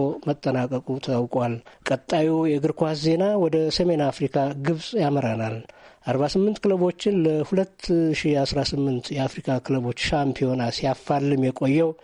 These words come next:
የአፍሪካ ቻምፒዮንስ ሊግ በወሳኝ ምዕራፍ ላይ ለፍጻሜ ደርሷል። የግብጽ አልሃሊና የቱኒዚያው ኤስፔራንስ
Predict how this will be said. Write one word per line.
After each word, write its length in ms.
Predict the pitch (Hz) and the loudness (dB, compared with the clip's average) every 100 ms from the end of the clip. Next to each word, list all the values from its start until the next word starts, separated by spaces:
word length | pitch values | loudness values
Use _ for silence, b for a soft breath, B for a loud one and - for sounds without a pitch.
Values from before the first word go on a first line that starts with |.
| B B B | B B B
የአፍሪካ 540 | 151 156 175 - 185 - 151 | 0 2 -2 0 0 0 0
ቻምፒዮንስ 560 | 180 156 156 156 147 - | 0 0 0 0 0 2
ሊግ 280 | 151 208 - - - | 2 2 -2 -18 -2
በወሳኝ 460 | 156 165 - 143 131 | -2 0 0 0 2
ምዕራፍ 340 | 131 127 120 | 0 0 -2
ላይ 140 | 123 123 - _ 139 | -2 -2 -4 _ -2
ለፍጻሜ 500 | 131 - - 131 127 120 | -2 -2 -4 -2 0 0
ደርሷል። 460 | 120 - 123 120 - B B B B - | -2 -2 -2 -2 -6 B B B B -2
የግብጽ 500 | 151 160 170 226 226 - | 2 2 2 -2 -2 0
አልሃሊና 680 | 180 185 190 190 185 175 175 185 | 2 2 2 2 2 4 4 2
የቱኒዚያው 840 | 151 139 - 196 196 165 170 165 170 - 190 | 2 0 2 2 2 2 2 2 0 -2 0
ኤስፔራንስ 720 | 185 - 175 160 139 156 165 | 0 0 0 2 2 0 -2